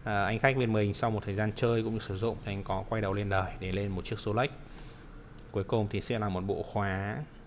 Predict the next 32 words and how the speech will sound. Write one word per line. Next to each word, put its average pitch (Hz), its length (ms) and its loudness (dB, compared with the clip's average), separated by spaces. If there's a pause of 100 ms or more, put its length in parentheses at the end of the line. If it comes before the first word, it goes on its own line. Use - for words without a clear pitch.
(520)
Nó 107 80 -4
sẽ - 140 -6
có 101 120 0
dòng 98 160 0
chữ - 140 -4
Longines 113 340 4
bên 104 80 4
này 101 320 -2
và 104 80 -4
biểu 92 140 0
tượng 104 220 -4
đồng 92 140 -4
hồ 98 60 -4
cát 117 260 -2
đôi 104 100 -2
cánh 101 160 -4
thời 101 140 -6
gian 107 200 2
bên 98 80 -2
này. 101 180 2 (1200)
Bây 147 120 8
giờ 131 220 10
thì 120 120 2
mình 107 240 4
sẽ 127 380 2
trên 139 180 4
tay 135 320 2
để 104 80 0
anh 101 60 0
em 107 80 0
xem 120 160 -2
thử. 113 220 4